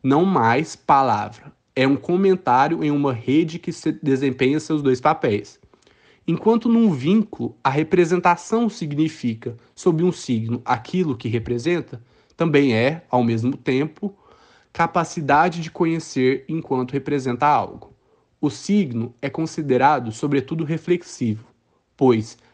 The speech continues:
ao se representar designando algum objeto, o signo desdobra sobre si,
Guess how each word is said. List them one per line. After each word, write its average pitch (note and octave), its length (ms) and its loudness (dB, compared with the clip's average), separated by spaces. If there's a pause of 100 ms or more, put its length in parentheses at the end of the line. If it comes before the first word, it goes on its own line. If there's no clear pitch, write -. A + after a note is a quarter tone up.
ao D3 160 0
se - 160 -4
representar F3+ 800 2
designando D#3 920 0
algum C#3 460 2
objeto, C3 680 0 (520)
o D3 100 -2
signo F#3 440 0
desdobra B2+ 560 2
sobre E3 300 0
si, - 400 -4